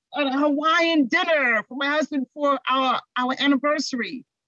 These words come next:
And we, we took the pictures and we sent it to our children. They got kinda angry with us because they really thought we got on the plane. Like, "How dare you guys get on the plane?" They didn't know how to really tell us they were angry. So one of my sons just broke out and he says,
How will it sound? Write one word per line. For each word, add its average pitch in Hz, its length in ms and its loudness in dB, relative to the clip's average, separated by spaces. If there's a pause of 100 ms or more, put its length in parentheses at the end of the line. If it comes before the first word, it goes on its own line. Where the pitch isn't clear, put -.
(280)
And 262 140 10
we, 294 180 8
we 294 120 2
took - 200 -2
the - 80 -10
pictures 294 340 2
and 277 260 2
we 294 100 4
sent 349 220 0
it 277 80 -4
to 330 100 -6
our 302 200 2
children. 311 440 0
They 240 100 0
got 320 240 -4
kinda 269 280 -4
angry 294 340 0
with 160 180 -10 (120)
us 226 200 -16 (400)
because 247 280 2
they 247 140 10
really 285 280 8
thought 285 260 6
we 247 80 0
got 202 180 4
on 233 100 4
the 240 60 2
plane. 302 360 4
Like, 226 140 2
"How 311 180 4
dare 339 220 0
you 370 140 -6
guys 285 260 0
get 285 120 2
on 269 120 4
the 247 80 -2
plane?" 269 540 -2 (420)
They 302 60 -8
didn't 370 200 -8
know 339 100 2
how 294 160 0
to 262 80 4
really 254 300 0 (120)
tell 285 240 -2
us 277 80 -2
they 240 140 -4
were 214 200 -8
angry. 262 480 2 (300)
So 254 80 0
one 262 220 2
of 302 40 2
my 285 120 0
sons 269 260 0
just 254 160 -4
broke 254 240 -8
out 277 180 -2
and 240 80 -2
he 226 80 0
says, 220 320 -10